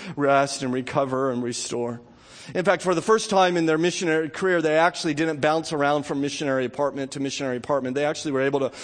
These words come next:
get their own place, a, a townhouse. It was a new townhouse, and there was a little patio out back, just a small little,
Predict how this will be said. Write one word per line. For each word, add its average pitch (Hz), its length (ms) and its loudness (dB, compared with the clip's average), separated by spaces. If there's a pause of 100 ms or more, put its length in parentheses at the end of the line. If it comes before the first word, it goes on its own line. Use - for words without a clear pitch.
(100)
get 160 200 -2
their 135 160 4
own 135 220 2
place, 131 600 -2
a, 127 200 -2
a 143 80 -2
townhouse. 127 760 -2 (460)
It 165 40 0
was 160 120 2
a 165 40 0
new 185 140 2
townhouse, 120 640 0
and 135 100 0
there 135 60 2
was 143 100 0
a 143 40 -2
little 185 160 4
patio 139 520 4
out 127 240 2
back, 127 380 0
just 170 160 -6
a 180 80 -2
small 156 360 4
little, 147 280 4